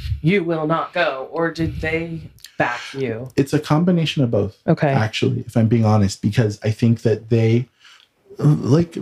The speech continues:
Speaker 2: bless their, bless their hearts, they're just like, "We wanna, we wanna live a happy little life, and, and, and, and we have this family unit, and we wanna be able to get together."
Speaker 1: Mm-hmm.
Speaker 2: And I remember it was like, "We just, we won't talk to him, and, like, we'll try not to go." And that, at some point later,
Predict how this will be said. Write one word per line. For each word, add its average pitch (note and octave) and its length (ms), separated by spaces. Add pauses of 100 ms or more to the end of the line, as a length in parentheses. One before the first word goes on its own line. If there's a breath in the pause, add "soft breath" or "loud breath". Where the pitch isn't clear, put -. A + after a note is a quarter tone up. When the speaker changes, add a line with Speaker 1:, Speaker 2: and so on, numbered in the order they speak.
(100)
Speaker 2:
bless E3 280
their, F3+ 380
bless - 260
their D#3+ 80
hearts, D#3+ 300
they're D3+ 220
just D3+ 240
like, D#3+ 200
"We E3 120
wanna, D3+ 500
we D#3 220
wanna D3+ 220
live C#3 180
a C3+ 60
happy C3 240
little C3 240
life, B2+ 260
and, C3 220
and, C3 180 (320 loud breath)
and, B1+ 320
and - 280 (140)
we B2 160
have B2 240
this B2 140
family B2+ 360
unit, B2+ 160
and B2 100
we B2 80
wanna B2 280
be C3 80
able B2+ 140
to B2+ 60
get A#2+ 220
together." C3+ 600
Speaker 1:
Mm-hmm. D3 200 (180 loud breath)
Speaker 2:
And B2 120
I A#2+ 60
remember A#2+ 400
it A#2 80
was A#2+ 160
like, A#2+ 200 (280 loud breath)
"We C#3+ 120
just, C#3+ 240
we C3+ 60
won't B2 220
talk C3+ 280
to - 100
him, C3+ 380
and, A#2 160
like, G#2+ 180
we'll A2+ 120
try A#2+ 280
not A#2 320
to - 120
go." A#2+ 400
And B2+ 160
that, B2 220
at C3 140
some C#3 160
point C3 240
later, A#2 500